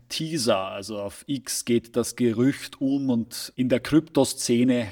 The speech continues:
geht das Gerücht um, dass Kalshi und auch Polymarket, die zwei großen Prognosemärkte, jetzt einen eigenen Token rausgeben werden, wie das viele Kryptoprotokolle schon vor ihnen gemacht haben.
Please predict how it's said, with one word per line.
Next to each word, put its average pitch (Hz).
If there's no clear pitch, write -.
geht 117
das 113
Gerücht 117
um, 123
dass 107
Kalshi 123
und 139
auch 120
Polymarket, 117
die 120
zwei 110
großen 117
Prognosemärkte, 110
jetzt -
einen 123
eigenen 123
Token 127
rausgeben 110
werden, 117
wie 120
das 120
viele 139
Kryptoprotokolle 120
schon 113
vor 190
ihnen 151
gemacht 123
haben. 123